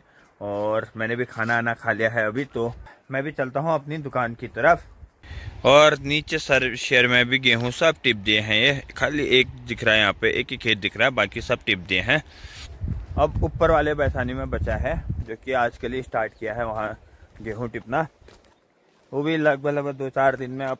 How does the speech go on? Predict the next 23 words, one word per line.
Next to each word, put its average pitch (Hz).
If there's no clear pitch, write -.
ख़त्म 139
ही 160
हो 123
जाएगा, 107
क्योंकि 127
गेहूं 117
भी 127
सारे 123
हो 110
गए 113
हैं 117
ना, 156
इसलिए। 101
नीचे 135
गांव 117
का 120
माहौल 117
भी 120
काफ़ी 147
सुनसान 117
हो 95
रहा 95
है। 135